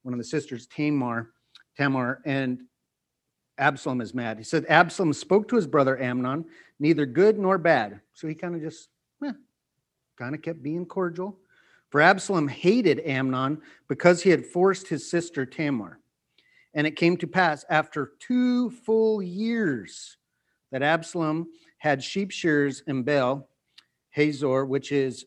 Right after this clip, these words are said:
near Ephraim. So Absalom invited all the king's sons. Absalom came to the king and said, "Kindly note, your servant <clears throat> has sheep shears. Please let the king and his servants go with your servant." But king said to Absalom, "No, my son,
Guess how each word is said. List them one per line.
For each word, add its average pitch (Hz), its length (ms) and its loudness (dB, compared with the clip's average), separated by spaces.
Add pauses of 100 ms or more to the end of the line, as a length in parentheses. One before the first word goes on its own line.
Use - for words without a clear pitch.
near 143 260 -2
Ephraim. 147 600 -4
So 143 200 -4
Absalom 165 520 -2
invited 143 600 0
all 185 280 -2
the 220 100 -8
king's 208 300 -8
sons. 107 560 -10 (560)
Absalom 143 440 -2
came 151 240 -2
to 147 80 0
the 139 60 -2
king 143 340 -2
and 131 100 -6
said, 123 240 -10
"Kindly 233 340 -6
note, 196 240 -4
your 135 140 -6
servant 190 460 -6 (120)
<clears throat> 147 320 -4 (680)
has 160 120 0
sheep 185 220 -2
shears. 180 440 0 (300)
Please 240 240 0
let 180 160 4
the 135 60 -6
king 147 240 -2
and 139 60 0
his 127 120 -6
servants 135 360 -2
go 135 140 0
with 139 240 0
your 147 80 -6
servant." 165 380 -4 (400)
But 139 160 -8
king 156 280 -4
said 147 300 -8
to 147 100 -4
Absalom, 131 440 -4
"No, 160 140 2
my 156 140 0
son, 143 500 -4